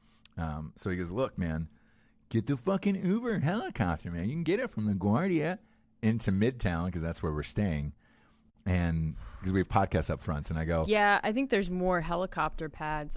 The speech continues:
Speaker 2: on buildings than there is anywhere else.
Speaker 1: There is. And I, I saw a lot of them last time I was there, and I was shocked by it, and I was like, "Oh, shit."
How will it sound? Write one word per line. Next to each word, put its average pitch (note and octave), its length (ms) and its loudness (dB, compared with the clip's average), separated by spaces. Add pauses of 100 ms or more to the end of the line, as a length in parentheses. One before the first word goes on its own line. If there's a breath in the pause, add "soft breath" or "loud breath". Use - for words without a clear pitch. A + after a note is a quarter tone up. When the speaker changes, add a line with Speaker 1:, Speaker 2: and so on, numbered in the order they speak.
Speaker 2:
on D3+ 540 -6
buildings D3+ 500 -6
than D#3 140 -10
there - 200 -8
is - 460 -12
anywhere D#3 300 -4
else. D#3+ 500 -2
Speaker 1:
There D3 180 12
is. A#2+ 460 6
And A2 160 6
I, A#2 220 6
I A#2+ 60 4
saw D#3+ 300 6
a G#2+ 40 6
lot G#2+ 360 8
of G2 120 4
them F2+ 180 4
last F2 320 2
time D#2+ 380 2
I D#2+ 100 0
was E2 220 0
there, B2 280 10
and F#2+ 80 4
I F#2+ 60 4
was F#2 140 2
shocked - 340 4
by F2+ 180 6
it, F2 100 2
and F#2+ 60 0
I F#2 60 2
was F2+ 140 2
like, F2 160 2
"Oh, C#3+ 180 -2
shit." - 400 -2